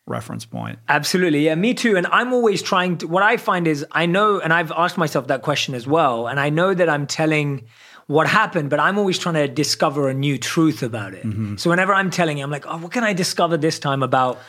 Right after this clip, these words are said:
Speaker 1: Well, let
Speaker 2: what
Speaker 1: me
Speaker 2: was
Speaker 1: ask,
Speaker 2: in it
Speaker 1: let,
Speaker 2: for me?"
Speaker 1: let's
Speaker 2: And
Speaker 1: do
Speaker 2: so
Speaker 1: it this way then.
Speaker 2: Go for it.
Speaker 1: I mean, basically, as the story goes, you,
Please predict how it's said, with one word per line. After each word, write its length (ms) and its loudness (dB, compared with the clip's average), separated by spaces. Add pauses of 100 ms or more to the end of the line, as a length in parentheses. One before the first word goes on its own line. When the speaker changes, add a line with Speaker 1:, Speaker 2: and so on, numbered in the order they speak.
(160)
Speaker 1:
Well, 80 4
let 80 4
Speaker 2:
what 80 6
Speaker 1:
me 80 4
Speaker 2:
was 140 2
Speaker 1:
ask, 20 4
Speaker 2:
in 60 2
it 80 2
Speaker 1:
let, 80 4
Speaker 2:
for 60 -2
me?" 20 -2
Speaker 1:
let's 160 2
Speaker 2:
And 60 -2
Speaker 1:
do 80 4
Speaker 2:
so 100 6
Speaker 1:
it 20 -8
this 220 0
way 140 2
then. 100 -2
Speaker 2:
Go 160 4
for 140 0
it. 80 -4 (140)
Speaker 1:
I 60 0
mean, 180 2
basically, 600 2
as 180 0
the 160 0
story 460 0
goes, 500 -2 (400)
you, 460 2